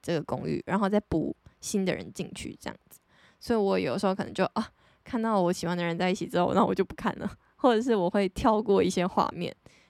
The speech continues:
然后只挑我喜欢的看。然后大家可能有一些印象，就是最新一集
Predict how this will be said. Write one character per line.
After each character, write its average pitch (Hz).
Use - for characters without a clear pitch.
然 180
后 185
只 190
挑 -
我 170
喜 -
欢 190
的 -
看。 -
然 220
后 277
大 339
家 294
可 220
能 -
有 -
一 233
些 202
印 196
象， 190
就 208
是 208
最 233
新 190
一 226
集 -